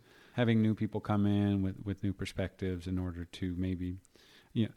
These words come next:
you know, I don't know, it's wild and it's far-fetched, but it's definitely possible that someone comes into the group that had an experience in some completely different domain, maybe social work or, or psychology or something, and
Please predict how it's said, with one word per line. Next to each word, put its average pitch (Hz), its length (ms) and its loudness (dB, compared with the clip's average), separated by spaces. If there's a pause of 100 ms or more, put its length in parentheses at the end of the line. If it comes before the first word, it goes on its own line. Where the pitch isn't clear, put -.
(140)
you 120 60 2
know, 107 180 6
I 117 60 2
don't 113 140 4
know, 95 160 4
it's - 120 -2
wild 107 300 8
and 95 80 4
it's 95 100 0
far-fetched, 98 720 0
but 95 140 -2
it's 92 320 -6
definitely 101 360 -4
possible 117 440 -2
that 98 120 -6
someone 101 260 -4
comes 101 240 -4
into 92 180 -4
the 92 80 -6
group 104 440 2
that 90 120 -4
had 95 200 -2
an 95 120 -4
experience 101 720 -4
in 92 540 -4 (680)
some 95 460 -2
completely 117 400 -2
different 104 300 0
domain, 104 340 4
maybe 92 160 0
social 101 440 -4
work 90 300 -4
or, 92 100 -8 (140)
or 95 300 -4 (140)
psychology 101 560 -2
or 85 80 -6
something, 95 520 -8
and 92 440 -2